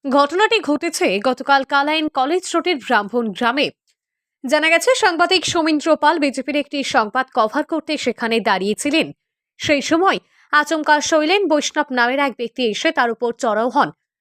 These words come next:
সূত্রের খবর, সমীন্দ্র পাল কয়েকদিন আগে একটি সংবাদ প্রকাশ করেছিলেন, যেখানে শৈলেন সহ আরও কয়েকজনকে অবৈধ কয়লা ব্যবসায় যুক্ত থাকার অভিযোগ করা হয়েছিল। সেই খবরকে কেন্দ্র করেই শৈলেন বৈষ্ণব সাংবাদিক সমীন্দ্র পালের উপর চড়াও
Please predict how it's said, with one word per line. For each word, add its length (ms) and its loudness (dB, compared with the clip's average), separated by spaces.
সূত্রের 420 2
খবর, 340 0
সমীন্দ্র 460 0
পাল 260 0
কয়েকদিন 380 0
আগে 200 0
একটি 220 -4
সংবাদ 480 -2
প্রকাশ 420 -4
করেছিলেন, 560 -2
যেখানে 520 0
শৈলেন 500 2
সহ 320 2
আরও 300 2
কয়েকজনকে 560 -2
অবৈধ 400 0
কয়লা 420 0
ব্যবসায় 420 0
যুক্ত 300 -6
থাকার 340 -2
অভিযোগ 420 -2
করা 200 0
হয়েছিল। 400 -2
সেই 240 2
খবরকে 440 2
কেন্দ্র 320 0
করেই 280 -2
শৈলেন 480 2
বৈষ্ণব 420 0
সাংবাদিক 520 0
সমীন্দ্র 500 0
পালের 320 0
উপর 200 -2
চড়াও 340 0